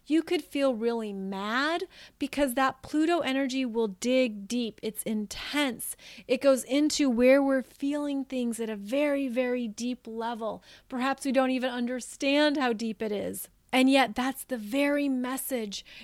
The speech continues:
you're meant to hear and listen to. So I feel like when these nodes are squaring Pluto in Capricorn, we're making some permanent changes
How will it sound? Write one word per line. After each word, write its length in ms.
you're 200
meant 340
to 140
hear 520
and 300
listen 440
to. 360
So 200
I 120
feel 440
like 320
when 580
these 460
nodes 880
are 180
squaring 720
Pluto 420
in 140
Capricorn, 960
we're 160
making 640
some 320
permanent 680
changes 640